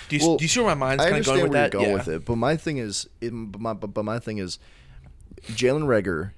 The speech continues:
Speaker 2: needs to be a pillar on that team. He needs, he needs, he needs,
Speaker 1: A hundred percent.
Speaker 2: he just
Speaker 1: I
Speaker 2: needs
Speaker 1: agree.
Speaker 2: to be open. He needs
Speaker 1: Yeah.
Speaker 2: to get open. And Jalen Hurts needs to give more time, stay, stay in the pocket.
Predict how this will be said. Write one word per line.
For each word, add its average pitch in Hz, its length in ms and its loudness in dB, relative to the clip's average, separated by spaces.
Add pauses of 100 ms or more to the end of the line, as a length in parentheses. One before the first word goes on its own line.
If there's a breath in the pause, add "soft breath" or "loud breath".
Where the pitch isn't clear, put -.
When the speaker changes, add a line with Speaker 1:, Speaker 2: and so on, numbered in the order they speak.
Speaker 2:
needs 107 380 -4
to - 100 -6
be 85 400 -4
a 80 200 -4 (280)
pillar 98 420 4
on 87 100 -6
that 71 160 -8
team. 80 320 -14 (120)
He 135 120 -4
needs, 147 200 2
he 151 80 -2
needs, 139 180 -2
he - 20 -4
needs, - 0 -
Speaker 1:
A - 20 -2
hundred 294 160 -2
percent. 156 80 -8
Speaker 2:
he 147 140 -4
just 123 120 -4
Speaker 1:
I 135 120 4
Speaker 2:
needs 139 140 0
Speaker 1:
agree. 170 240 2
Speaker 2:
to - 180 -2
be 123 160 -2
open. 120 280 -2
He 120 120 0
needs 131 120 0 (120)
Speaker 1:
Yeah. - 40 -14
Speaker 2:
to 131 60 -4
get 113 240 -2
open. 67 340 -4 (380 loud breath)
And 107 340 -2 (360 soft breath)
Jalen 113 380 0
Hurts 131 340 0
needs 101 240 -4
to 87 80 -10
give 92 500 -6 (200)
more 95 420 -4
time, 98 340 -6
stay, 113 380 -4
stay 113 440 0
in 127 120 -2
the 110 80 -4
pocket. - 500 -4